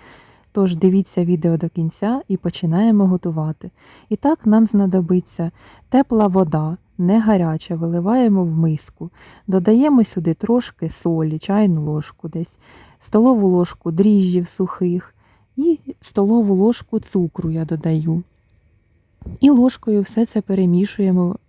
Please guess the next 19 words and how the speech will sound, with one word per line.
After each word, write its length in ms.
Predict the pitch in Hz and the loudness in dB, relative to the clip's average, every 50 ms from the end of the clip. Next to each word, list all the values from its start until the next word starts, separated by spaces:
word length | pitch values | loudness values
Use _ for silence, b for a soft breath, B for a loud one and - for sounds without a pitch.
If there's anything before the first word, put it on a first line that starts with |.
| _ _ _ - | _ _ _ -8
в 120 | 170 165 | -2 0
мисочці. 680 | 175 175 165 165 - 170 160 - - - - - 190 - b b b b b b b b b b b b b b b b b b b b b b - | 2 2 2 0 -2 -4 -8 -10 -12 -14 -10 -10 -10 -10 b b b b b b b b b b b b b b b b b b b b b b 0
І 120 | 285 311 | 2 4
одразу 500 | 330 285 190 202 220 254 277 247 240 233 | 4 4 4 4 4 4 2 2 0 -2
сюди 400 | - - - 190 160 190 226 262 | -4 -4 -4 -2 0 0 0 0
ж 140 | - - 202 | -2 -2 -2
я 300 | 180 185 190 208 220 - _ _ - | -2 0 0 0 -2 -4 _ _ -10
додаватиму 800 | 185 165 185 175 185 180 175 170 190 208 - - 202 190 190 180 | -6 -4 -2 0 0 0 0 0 0 0 0 0 0 2 2 2
борошно. 680 | 160 - 170 165 170 156 156 156 - - - 175 175 185 b b b b b b b b | 0 0 0 2 2 0 -2 -4 -8 -8 -10 -8 -8 -10 b b b b b b b b
Дріжджі 500 | 185 175 202 233 262 262 226 202 196 185 | -2 2 4 4 4 4 4 4 2 2
в 40 | 180 | 2
мене 340 | 175 180 180 175 175 175 | 2 2 2 0 0 -2
сухі, 600 | - - 247 254 - - - 185 180 185 185 180 | -2 -2 -4 -4 -4 -4 -6 -4 -2 0 0 0
львівські 520 | 175 180 190 185 170 175 - - - 208 202 | 0 0 0 0 -2 -4 -8 -10 -6 -4 -2
я 120 | 208 214 | -2 0
беру, 260 | 196 196 208 214 208 | 0 0 2 2 0
вони 360 | 185 180 175 175 175 190 220 233 | 0 0 0 0 2 0 0 -2
самі 480 | - - - 165 180 196 196 196 196 - _ _ _ _ | -4 -6 -4 -2 0 0 2 0 -2 -4 _ _ _ _
гарні. 560 | - 175 165 165 160 160 165 160 165 165 175 | -6 -4 -4 -2 -2 -4 -4 -2 -4 -4 -6